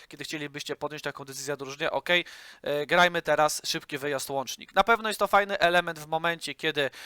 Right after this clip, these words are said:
spodziewacie się, że rywal może pójść trójkowo na B, no to zdecydowanie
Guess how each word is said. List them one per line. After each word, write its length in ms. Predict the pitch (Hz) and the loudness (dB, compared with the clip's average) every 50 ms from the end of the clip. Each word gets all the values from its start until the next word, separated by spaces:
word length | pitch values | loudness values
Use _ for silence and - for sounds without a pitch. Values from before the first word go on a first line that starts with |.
| - - | -18 -12
spodziewacie 640 | - - - 165 170 151 160 156 156 170 165 170 160 | -12 -8 -2 -2 -2 0 0 4 4 4 4 2 -2
się, 120 | 143 160 | -6 -4
że 140 | 139 151 165 | -2 0 0
rywal 240 | 165 160 160 156 151 | 2 2 2 0 0
może 200 | 156 147 147 143 | -2 -6 -6 -8
pójść 220 | - 151 147 - | -8 -10 -12 -10
trójkowo 460 | - 151 147 143 - 160 156 147 156 | -8 -8 -8 -4 -2 -2 -2 -2 -2
na 140 | 147 139 131 | -2 -2 2
B, 240 | 127 156 170 196 226 - - - - - _ - | 8 8 8 8 8 4 -6 -20 -20 -20 _ -6
no 100 | 190 185 | -4 -2
to 140 | - 180 160 | 0 0 -2
zdecydowanie 680 | 151 156 - - 139 139 135 151 147 143 143 143 139 | -2 -4 -8 -4 -4 0 0 0 0 0 -2 -4 -4